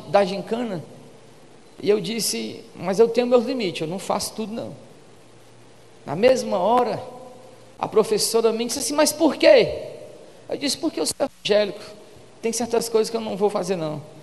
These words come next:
Tipo, eu não venho pra festa, que, que vai ter com fulano de tal, eu não, não faço, não." Ele disse: "Mas fulano de tal vai", que era evangélica.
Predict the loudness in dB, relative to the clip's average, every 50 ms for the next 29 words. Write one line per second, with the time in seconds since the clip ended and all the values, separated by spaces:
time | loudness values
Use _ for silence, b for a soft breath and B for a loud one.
0 | B B B B -8 -6 -2 0 0 2 2 0 2 0 0 0 0 -2 -2 0
1 | 0 2 2 0 0 -2 -6 -8 -10 -10 -12 -4 0 0 0 2 2 2 2 2
2 | 0 -2 -8 -8 -8 -8 -8 -8 -10 -2 2 2 4 4 4 2 -2 -6 -12 -14
3 | -16 -16 -12 -10 -8 -4 -2 -2 -2 -2 -6 -6 -6 -6 -6 -4 -4 -4 -4 -4
4 | -6 -4 -4 -4 -4 -4 -4 -6 -2 0 0 0 0 0 2 2 2 2 4 6
5 | 8 8 10 12 12 12 12 10 6 -2 -8 -10 -12 -14 -14 -16 -18 -20 -20 -20
6 | -20 -20 -20 -20 -20 -20 -20 -20 -20 -20 2 2 4 4 4 0 0 0 0 0
7 | -2 -2 -6 -12